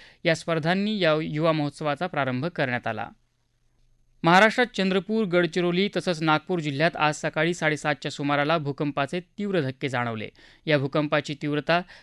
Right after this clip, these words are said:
पाच पूर्णांक तीन दशांश रिक्टर स्केल असल्याचं राष्ट्रीय भूकंपशास्त्र केंद्रानं जाहीर केलं आहे.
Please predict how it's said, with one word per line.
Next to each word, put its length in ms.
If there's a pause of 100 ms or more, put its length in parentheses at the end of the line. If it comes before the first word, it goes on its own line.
(200)
पाच 240
पूर्णांक 460
तीन 380
दशांश 420
रिक्टर 380
स्केल 300
असल्याचं 440 (340)
राष्ट्रीय 460
भूकंपशास्त्र 840
केंद्रानं 400
जाहीर 360
केलं 160
आहे. 200